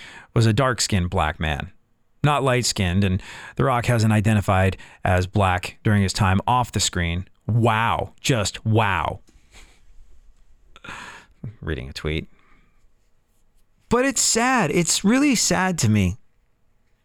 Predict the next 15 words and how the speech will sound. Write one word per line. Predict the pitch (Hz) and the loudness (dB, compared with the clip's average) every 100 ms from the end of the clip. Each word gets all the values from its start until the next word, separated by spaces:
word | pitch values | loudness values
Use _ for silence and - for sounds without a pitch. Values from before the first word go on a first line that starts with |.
| _ - | _ -6
that | 170 | -2
things | 196 185 156 | 0 0 2
like, | 165 160 - - _ _ _ _ _ _ _ _ _ _ _ _ - | 0 -2 -4 -12 _ _ _ _ _ _ _ _ _ _ _ _ -4
oh, | 135 | 0
we | 120 | 0
were | |
talking | 107 113 110 | 0 0 2
about | 113 113 107 | 2 2 0
this | 107 | -2
a | 110 | 0
little | 107 107 | 0 2
while | 104 117 | 2 2
ago. | 92 82 | 0 -4
Jamie | 95 156 196 214 | -2 0 2 2
Oliver, | 151 190 160 90 - | 2 2 2 0 -4